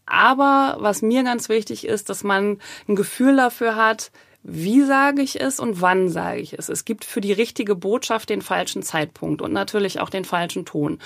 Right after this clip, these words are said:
Und ich glaube, das ist auch was, was uns, äh, in der Zusammenarbeit auszeichnet, wenn ich so an das Feedback denke,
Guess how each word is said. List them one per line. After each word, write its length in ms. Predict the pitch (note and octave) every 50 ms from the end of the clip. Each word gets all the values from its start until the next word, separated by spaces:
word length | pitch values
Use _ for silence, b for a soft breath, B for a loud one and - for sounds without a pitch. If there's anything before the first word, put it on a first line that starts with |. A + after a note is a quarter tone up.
| B B B B B B B
Und 160 | - G3+ F#3+
ich 100 | G3 F#3+
glaube, 340 | - G#3+ G3 G3+ G#3 G3 G#3
das 220 | G3+ G3 G#3+ A3 -
ist 220 | A#3+ - - -
auch 280 | - G3 A3 - - -
was, 220 | G#3+ A3 G#3 -
was 240 | - G3+ G#3 G3+ -
uns, 400 | - - G3 F#3+ F#3+ - - -
äh, 460 | - - G3 G3 G3 G3 G3 F#3+ F#3+
in 80 | - G#3
der 140 | G3+ G3
Zusammenarbeit 1160 | - - G#3 F#3 F#3 F#3+ G#3 A3 G#3+ G#3 - - - - G3 F#3+ F#3+ F#3+ G3 G3 G3 - - -
auszeichnet, 680 | - G3 B3+ C4 - - - A#3+ A#3+ A#3+ - - A#3+ G#3
wenn 160 | G#3 G#3 G#3
ich 180 | G#3+ G3+ - -
so 200 | - G3+ G3+ G3
an 160 | F#3+ G3 G3
das 120 | F#3+ F#3
Feedback 460 | - - B3 G#3+ - - A3 G#3+ G3+ _
denke, 460 | - G3+ G3+ G#3 G3+ A3 G#3 G#3